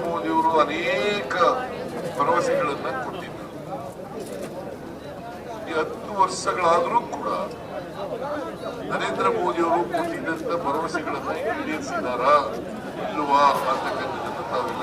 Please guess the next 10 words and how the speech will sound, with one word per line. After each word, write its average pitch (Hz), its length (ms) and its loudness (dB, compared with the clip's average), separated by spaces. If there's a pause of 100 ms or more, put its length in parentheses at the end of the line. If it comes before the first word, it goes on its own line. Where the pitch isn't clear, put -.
ವಿಚಾರ - 260 0
ಮಾಡಿ. - 460 -2 (2250)
ನರೇಂದ್ರ 180 340 -2 (100)
ಮೋದಿ 175 240 -2
ಅವರು 170 160 2
ಹೇಳಿದ್ರು, 165 360 0 (1900)
ದೇಶದಲ್ಲಿ 180 640 4 (1500)
ಕಪ್ಪು - 360 2
ಹಣ 170 100 10 (200)
ಇದೆ. - 180 -2